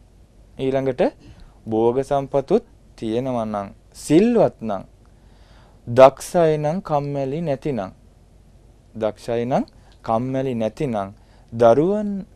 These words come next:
බිහි කිරීමේ හැකියාවක් තියෙනවා නම්, මෙන්න මේ අංග පහෙන් යුතු කාන්තාව පුරුෂයාට හරි ප්‍රියමනාප වෙනවා කියලා බුදුරජාණන් වහන්සේ වදාළා. බුදුරජාණන් වහන්සේ ඒ වගේම ඒ සංයුත්තේම ඊළඟ දේශනාවේ තියෙනවා,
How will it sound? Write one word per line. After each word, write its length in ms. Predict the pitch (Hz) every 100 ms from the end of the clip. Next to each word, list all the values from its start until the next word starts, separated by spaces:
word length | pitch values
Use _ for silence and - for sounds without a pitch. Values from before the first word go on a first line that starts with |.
| -
බිහි 280 | 127 139
කිරීමේ 460 | 151 160 156 156 147
හැකියාවක් 540 | 117 135 139 143 143 -
තියෙනවා 420 | - 202 156 104
නම්, 220 | - 52 131 - - -
මෙන්න 300 | 123 131 160
මේ 200 | 160 156 -
අංග 240 | 127 127 127
පහෙන් 380 | - 117 120 117
යුතු 180 | 110
කාන්තාව 680 | - 107 107 110 110 107 104 147 - - - -
පුරුෂයාට 760 | - 110 107 - 101 98 101 - 160 -
හරි 260 | - 98 127
ප්‍රියමනාප 680 | - 120 104 101 107 -
වෙනවා 360 | 127 113 107 - - - - - - - - -
කියලා 260 | - 123
බුදුරජාණන් 600 | 135 113 107 104 107 -
වහන්සේ 260 | - - 147
වදාළා. 500 | 123 110 107 104 - - - - - - - - - - - - - - - - -
බුදුරජාණන් 520 | 139 160 190 190 185 190
වහන්සේ 280 | 185 175
ඒ 100 | 135
වගේම 440 | 135 165 196 147 107 110 269 - - _ - - -
ඒ 160 | 120 156
සංයුත්තේම 760 | 175 175 170 165 147 156 147 139
ඊළඟ 400 | 135 127 143 131
දේශනාවේ 640 | 117 110 104 107 101 98 101
තියෙනවා, 480 | 104 95 98 -